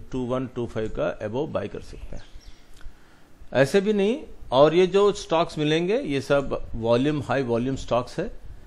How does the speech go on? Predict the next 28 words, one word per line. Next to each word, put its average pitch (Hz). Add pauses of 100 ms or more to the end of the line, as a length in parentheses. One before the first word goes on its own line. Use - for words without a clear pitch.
(180)
जिसमें 110
आपको 151 (1080)
बाय 120
मिलेगा, 117 (100)
बाय 113
का - (180)
मौका 110
मिलेगा। 143 (200)
और 113
उसमें 143 (720)
ये 113
जो 120
कल 135
वाले 127
हाई 127 (340)
के 113
ऊपर 107
आप 135
बाय 101
के, 117
बाय 113
अपना 113
लगा 98
के 156 (380)
छोड़ 151
दे 107
सकते -
हैं। -